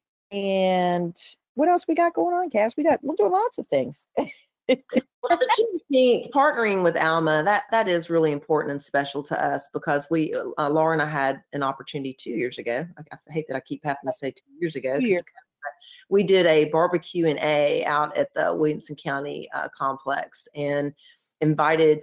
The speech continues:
Speaker 2: folks from kind of the underserved areas. And, you know, Robert Blair helped with that. Brant Bousquet took flyers around. Alma was very, um, supportive. And we just,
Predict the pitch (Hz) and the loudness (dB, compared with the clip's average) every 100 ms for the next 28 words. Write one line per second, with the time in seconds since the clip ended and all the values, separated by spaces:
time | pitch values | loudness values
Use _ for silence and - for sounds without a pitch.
0 | - 151 151 - 160 151 147 143 143 151 | 2 2 2 -6 -10 -8 -6 -6 -6 -6
1 | 147 151 - 151 147 139 - 143 139 135 | -4 -4 0 0 0 -4 -4 -2 0 -2
2 | 139 135 - 139 143 143 139 147 147 170 | -2 -6 -6 -8 -6 -6 -2 0 0 -4
3 | - 170 170 170 180 160 160 160 160 156 | -2 2 4 4 2 -2 -2 -2 0 0
4 | 147 - 147 - 147 139 - 170 160 160 | 0 -4 -6 -6 -8 -10 -4 2 4 6
5 | 156 160 - - - 156 147 147 147 147 | 4 2 -4 -10 -4 0 2 2 0 -4
6 | 147 143 147 147 156 160 156 147 143 156 | -4 -4 -4 -2 0 2 0 0 0 0
7 | 151 147 147 147 - 143 143 143 _ - | 2 2 0 -4 -6 -4 -4 -8 _ -20
8 | _ _ - 190 165 190 175 165 160 147 | _ _ -4 -2 0 2 6 8 6 6
9 | 165 180 208 285 - | 0 -2 -4 -6 -8